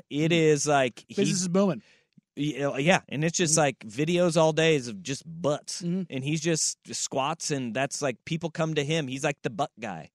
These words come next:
Speaker 2: Mm.
Speaker 1: Where if you want
Speaker 2: If you go to a gym right now, you can't see anybody, male or female, like, not over there, s-, like, stealing the squat rack.
Speaker 1: Yeah. So big ups to Rosie, who's
Speaker 2: Yeah.
Speaker 1: now, uh, he's just
Speaker 2: The butt guy.
Speaker 1: He's the cakery. He's
Speaker 2: Mm.
Speaker 1: the baker. He's <laughs> just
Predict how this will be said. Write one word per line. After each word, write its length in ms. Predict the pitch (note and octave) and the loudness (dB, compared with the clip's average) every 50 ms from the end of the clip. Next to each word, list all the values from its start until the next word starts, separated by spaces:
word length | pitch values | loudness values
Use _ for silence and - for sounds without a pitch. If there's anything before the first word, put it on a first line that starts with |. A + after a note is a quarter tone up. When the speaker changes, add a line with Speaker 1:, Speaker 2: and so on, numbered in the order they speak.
| - | -10
Speaker 2:
Mm. 200 | D#3 D3+ C3 G#2+ - _ _ _ - | -10 -10 -10 -12 -14 _ _ _ -6
Speaker 1:
Where 260 | A#2 B2+ C3 B2+ B2+ | -2 0 0 0 -2
if 140 | A#2+ - - | -4 -4 -6
you 160 | C3 D3+ D#3+ | -4 -2 0
want 340 | D#3 D3+ D3 D3 D3 C#3+ _ - | 0 0 0 0 -2 -4 _ -2
Speaker 2:
If 120 | G3+ G3+ A#3 | 0 4 4
you 80 | D#4+ | 4
go 100 | E4 D#4 | 6 6
to 60 | C4+ A3 | 6 6
a 40 | F#3+ | 4
gym 280 | E3 D3 G3 G3+ F#3 | 4 4 2 2 2
right 140 | F3 E3 D#3+ | 0 -2 -4
now, 120 | D#3+ D3+ D3 | -6 -6 -4
you 160 | D3 F3 G3 | -4 -4 -4
can't 280 | - - F#3+ F#3 F3 | -2 -2 -4 -4 -4
see 380 | - - - F#3 F3+ E3 E3 D#3 | -4 -6 -4 -4 -6 -6 -6 -8
anybody, 440 | D#3 D3 D3 C#3+ B2+ A#2+ A2+ A2+ A2 | -8 -8 -8 -10 -10 -12 -12 -12 -12
male 200 | C3 D#3 F#3+ G3 | -8 -8 -6 -6
or 140 | E3 D#3+ D#3+ | -6 -6 -8
female, 400 | - C#3+ C3+ B2+ B2 A2 G#2 A2+ A#2+ - | -8 -10 -12 -12 -12 -14 -16 -16 -16 -14
like, 220 | C3+ B2+ A#2 G2+ | -14 -14 -14 -14
not 220 | A2 B2+ C3 C3+ C3+ - | -14 -12 -12 -12 -12 -10
over 160 | D3+ C#3 C3+ C3 | -10 -10 -10 -10
there, 160 | B2+ B2+ B2 | -10 -12 -12
s-, 180 | - - - - - _ _ _ _ _ _ _ _ _ _ _ - | -12 -14 -14 -16 -18 _ _ _ _ _ _ _ _ _ _ _ -8
like, 160 | A#2 G#2+ - | -8 -8 -8
stealing 340 | - - E3 D#3 C#3+ C3 A#2+ | -6 -4 -4 -4 -4 -6 -8
the 60 | A2+ | -10
squat 300 | - - D3 B2 A2+ - | -10 -8 -8 -8 -8 -10
rack. 300 | - - - - - - - | -12 -14 -14 -14 -14 -6 0
Speaker 1:
Yeah. 260 | C#3+ F3 G#3 E3+ A2 - _ - | 2 4 4 2 0 -4 _ -6
So 180 | - - D3+ | -2 0 0
big 220 | C3+ B2 D#3+ E3+ F3+ | 0 0 0 2 2
ups 240 | E3+ E3+ E3+ - | 2 2 0 -2
to 120 | - C#3+ B2+ | -6 -4 -2
Rosie, 400 | A#2 B2 C3 C#3 C3+ A2 F#2+ F2 | 0 2 0 0 -2 -4 -6 -8
who's 400 | G2 G#2 A2 A#2 A#2 A2 G#2+ A2+ | -6 -4 -2 -2 -2 -2 -4 -4
Speaker 2:
Yeah. 40 | A#2+ | -4
Speaker 1:
now, 360 | A#2+ A#2+ A#2+ B2 B2 A#2+ A#2+ - | -2 -2 0 0 0 -2 -2 -4
uh, 340 | - A2+ A2+ A2 G#2+ G#2+ G2+ - - - - - | -4 -2 -2 0 0 -2 -4 -6 -10 -18 -18 -12
he's 320 | - A#2 A#2 B2 B2 B2 | -10 -6 -4 -4 -4 -2
just 400 | - C#3+ C3 B2 - - - - - _ | -2 -2 -2 -2 -4 -8 -12 -14 -14 _
Speaker 2:
The 100 | E3+ E3+ | -6 -2
butt 160 | D#3 F3+ D#3 - | -2 -2 -2 -2
guy. 240 | - A2 F#2+ E2+ _ - | -6 -12 -14 -14 _ -8
Speaker 1:
He's 220 | A2 A#2+ A#2+ B2 | -6 -6 -6 -6
the 80 | A#2 C3+ | -6 -4
cakery. 400 | - C#3+ C#3 C#3+ - A2+ F2 D2+ | -2 -2 -2 -2 -2 -6 -8 -6
He's 180 | E2 G#2 B2 B2 | -6 -4 -4 -4
Speaker 2:
Mm. 40 | A#2+ | -4
Speaker 1:
the 60 | B2+ | -2
baker. 400 | - C3 C3+ - - D#2 - - _ _ _ _ _ _ _ | -2 -2 -2 -4 -6 -12 -14 -16 _ _ _ _ _ _ _
He's 140 | - G#2+ A2 | -10 -10 -8
<laughs> 140 | B2+ - - | -4 -2 0
just 320 | F#3 D#3+ E3+ - - - | 0 0 0 0 0 0